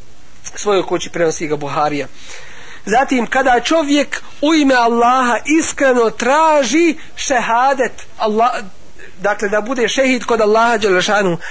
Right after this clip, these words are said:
Allah ga upiše šehidom, makar umro i na svojoj postelji. Kao što kaže Rasulullah sallallahu alejhi ve sellem: "Men sa'ala al-qatla fi sabilillahi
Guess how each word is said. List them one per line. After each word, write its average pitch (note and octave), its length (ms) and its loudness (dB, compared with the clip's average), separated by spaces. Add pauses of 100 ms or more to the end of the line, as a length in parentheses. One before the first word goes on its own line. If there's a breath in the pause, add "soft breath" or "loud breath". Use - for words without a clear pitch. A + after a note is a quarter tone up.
(140)
Allah C#4 420 4
ga A#3 180 4
upiše E4 640 2
šehidom, C#4 680 2 (200 loud breath)
makar C4 480 2
umro C#4+ 440 2
i B3+ 80 -2
na B3 120 0
svojoj B3+ 320 0
postelji. G3 520 -4 (240 loud breath)
Kao A#3+ 220 2
što A#3 140 -2
kaže A#3+ 340 0
Rasulullah A3 580 -2
sallallahu G#3+ 440 0
alejhi F#3+ 200 0
ve F3+ 60 -4
sellem: B3+ 340 0 (280 loud breath)
"Men A3 260 2
sa'ala B3+ 500 2
al-qatla C4+ 480 0
fi B3 160 -4
sabilillahi B3 1040 0